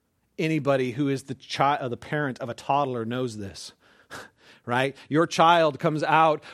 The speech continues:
ready to seize control of the world, right? They, they come out thinking they are the center, and they are going to, with a death grip, hold on to being the center. "I will be the king of the universe," right?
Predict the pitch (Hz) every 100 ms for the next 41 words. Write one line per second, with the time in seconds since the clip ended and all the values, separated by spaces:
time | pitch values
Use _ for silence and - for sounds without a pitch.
0 | - 135 156 165 160 - 151 - - 185
1 | 185 180 160 156 139 - 165 165 156 131
2 | 139 127 151 165 156 127 101 95 _ _
3 | _ _ _ _ 127 139 151 170 - _
4 | - 160 156 175 175 185 175 175 - 175
5 | 170 160 170 160 143 - 175 175 175 180
6 | 143 143 156 160 151 165 160 - 151 147
7 | 127 110 160 170 - 156 - 160 156 151
8 | 156 160 143 139 139 131 - 139 135 127
9 | 147 156 160 156 139 160 160 131 170 165
10 | 156 - 160 165 139 151 175 170 123 95
11 | - 117 113 135